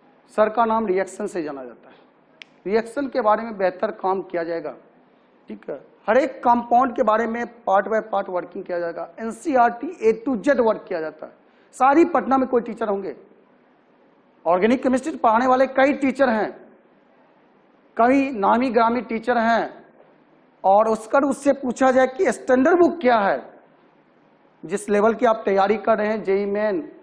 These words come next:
आईटी, मेडिकल की तैयारी कर रहे हैं, तो इसके लिए standard book जो हमारे समाज में है, भारत सरकार द्वारा जो निर्धारित किया गया वो है एनसीईआरटी, Syllabus वही है।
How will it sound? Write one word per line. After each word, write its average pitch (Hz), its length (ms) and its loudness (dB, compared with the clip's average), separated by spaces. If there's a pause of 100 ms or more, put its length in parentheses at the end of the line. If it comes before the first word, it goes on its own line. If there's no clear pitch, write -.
(640)
आईटी, 196 720 -2 (260)
मेडिकल 220 380 2
की 240 140 -6
तैयारी 208 320 2
कर 208 200 0
रहे 190 120 0
हैं, 147 160 -6 (840)
तो 285 60 -4
इसके 254 240 -4
लिए 311 180 2 (140)
standard 262 540 2
book 240 200 -4
जो 254 120 2
हमारे 214 440 2 (120)
समाज 202 380 0
में 220 140 -6
है, 202 260 -2 (520)
भारत 214 300 2
सरकार 226 360 0
द्वारा 214 260 4
जो 214 160 0
निर्धारित 190 440 0
किया 202 100 -2
गया 196 220 0
वो 190 180 0
है 190 80 0 (100)
एनसीईआरटी, 185 800 -8 (540)
Syllabus 330 400 2
वही 180 220 0
है। 127 120 -14